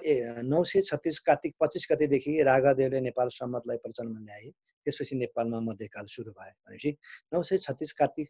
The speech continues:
पच्चिस गते उतादेखि चाहिँ सबै, अ, के हो भन्नुलाई भने प्राचीन काल, त्यसपछि त मध्यकाल है। भनाइको मतलब, अ, लिच्छवी कालको महत्त्वपूर्ण राजा मध्येमा राघादेव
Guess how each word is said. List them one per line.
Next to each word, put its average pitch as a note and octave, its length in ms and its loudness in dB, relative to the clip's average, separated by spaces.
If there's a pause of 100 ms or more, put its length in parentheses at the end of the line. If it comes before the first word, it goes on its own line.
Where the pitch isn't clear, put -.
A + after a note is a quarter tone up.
पच्चिस E3 300 2
गते C#3+ 200 2
उतादेखि C#3 540 2
चाहिँ D#3+ 200 -4 (240)
सबै, F3+ 320 8 (540)
अ, G#2+ 540 -10
के E3+ 100 6
हो C3 260 6
भन्नुलाई A2+ 360 -4
भने G#2+ 360 -8
प्राचीन B2 300 -4
काल, C3+ 180 -2
त्यसपछि B2 420 -4
त - 100 -20
मध्यकाल G#2 440 -12 (380)
है। C#3 60 -10 (580)
भनाइको C#3 340 -2
मतलब, B2+ 400 0 (600)
अ, A#2 40 -12 (440)
लिच्छवी D#3+ 360 4
कालको C#3 340 4
महत्त्वपूर्ण D3+ 460 4
राजा B2 260 4
मध्येमा A2+ 320 -4
राघादेव G#2+ 420 -10